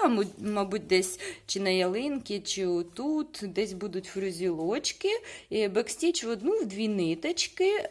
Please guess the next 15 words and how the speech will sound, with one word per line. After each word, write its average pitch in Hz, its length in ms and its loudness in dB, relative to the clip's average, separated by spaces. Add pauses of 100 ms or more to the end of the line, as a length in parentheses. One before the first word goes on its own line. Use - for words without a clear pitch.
Шістдесят 240 840 2
два 175 540 6
кольори. 330 840 4 (380)
І 269 480 0
чотири 339 500 2
з 320 100 -4
п'яти 240 440 -4
по 185 140 -2
сложності. 170 960 -2
Розмір 330 520 0
сорок 277 640 -4
вісім 247 480 -4
на 214 120 -2
тридцять 226 560 -4
два. 165 540 4